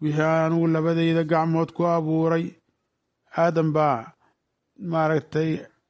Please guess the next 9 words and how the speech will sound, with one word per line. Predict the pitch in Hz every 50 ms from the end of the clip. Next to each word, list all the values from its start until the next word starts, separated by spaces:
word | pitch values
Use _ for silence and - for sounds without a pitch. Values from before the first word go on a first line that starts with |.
| _ -
fadiiladaas | - 160 160 160 170 190 220 226 220 175 147 143 131 - - - 160
la | 170 175
gaar | 160 156 147 139 131
noqday | 127 120 110 110 110 110 120 -
in | 156 160 160 151
labada | 151 151 151 147
gacmood | 127 127 123 131 131 127
lagu | 127 131 127
abuuro. | 120 113 113 113 110 -